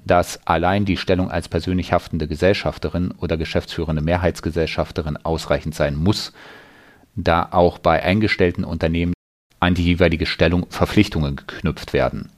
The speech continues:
insbesondere die persönliche Haftung. Ich würde mein Geld im Zweifelsfall immer auf das Regelinsolvenzverfahren setzen.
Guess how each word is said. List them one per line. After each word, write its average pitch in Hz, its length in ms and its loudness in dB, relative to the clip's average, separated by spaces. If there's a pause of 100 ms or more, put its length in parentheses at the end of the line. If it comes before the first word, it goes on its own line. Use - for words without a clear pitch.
(140)
insbesondere 85 720 2
die 80 100 -2
persönliche 80 540 0
Haftung. - 340 -2 (420)
Ich 101 180 2
würde 92 140 4
mein 85 180 4
Geld 85 300 4
im 85 180 -6
Zweifelsfall 80 680 2
immer 82 300 0
auf 80 120 -2
das - 200 -2
Regelinsolvenzverfahren 65 1040 -4
setzen. - 380 -10